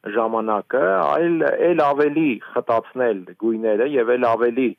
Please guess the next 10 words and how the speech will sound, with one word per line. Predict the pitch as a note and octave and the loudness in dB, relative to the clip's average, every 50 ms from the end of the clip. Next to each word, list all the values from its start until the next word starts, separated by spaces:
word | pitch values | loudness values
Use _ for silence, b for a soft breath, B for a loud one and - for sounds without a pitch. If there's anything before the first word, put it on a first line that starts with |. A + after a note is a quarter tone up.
| b b b b b | b b b b b
փակուղային | - A2+ G#2+ - A2 G#2+ A2 A2+ A2+ A2 A2 G#2 | -4 -2 -2 -2 -2 0 0 0 0 -2 -2 -2
իրավիճակ | G#2 G#2 G2+ G#2 G#2 - A2 G#2 G2+ - | -2 -2 -2 -2 -4 -2 -2 -4 -4 -4
ստեղծել, | - - G#2 G2 - _ - C3+ C3+ C#3 C3 A#2 G2+ G#2 | -6 -4 -4 -4 -4 _ -2 -2 0 0 0 -2 0 0
որը | A2 A2+ A#2+ A#2 A2 | 2 2 2 0 -2
բնականաբար | - G#2+ G#2 G2+ - G#2+ G#2 G#2 G2+ G2 A2 A2 G#2+ G#2+ | -2 -4 -4 -4 -2 -2 -4 -2 -2 -2 -2 -2 -2 -2
նպաստում | G#2 G2 - G2 G2 - _ - A2 A2 G#2+ | -6 -6 -4 -4 -4 -4 _ -12 -8 -8 -6
է | G#2 G#2+ | -6 -6
միմիայն | A2 A2 G#2+ G#2 G2 G2+ G#2 G#2+ G2+ | -8 -8 -8 -8 -8 -6 -6 -6 -4
լարվածության | G2 F#2+ F#2+ F#2+ F#2+ F#2+ - - F#2+ - - G#2 G2+ G2+ F#2 | -2 -2 -2 -2 -4 -4 -6 -8 -12 -12 -10 -8 -6 -4 -4
ավելացման։ | F#2 F#2+ F#2+ F#2 F#2 - - - G2+ F#2 F2+ | -4 -4 -4 -4 -6 -8 -8 -10 -8 -8 -8